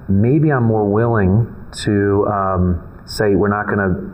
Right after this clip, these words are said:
you know, boil the ocean. We're not gonna fix every single alignment parameter because the cost is too much to them." But what I saw is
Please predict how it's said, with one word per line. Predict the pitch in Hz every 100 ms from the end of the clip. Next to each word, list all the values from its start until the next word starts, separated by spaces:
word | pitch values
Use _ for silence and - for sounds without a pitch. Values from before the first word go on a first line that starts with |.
| -
you | 101
know, | 90 82
boil | 87 98 104
the | 98 101
ocean. | 98 95
We're | 95
not | 101
gonna | 92 -
fix | 98 -
every | 107 98 98
single | - 95 90
alignment | 95 117 120 -
parameter | 95 90 85 85 - - - -
because | 113 - 117 -
the | 98
cost | - 110 131 -
is | 95
too | - 107
much | 92 -
to | 85
them." | 82 - - - - - - - - - - - - -
But | 113
what | 107
I | 143 220
saw | - 123 113
is | 110 101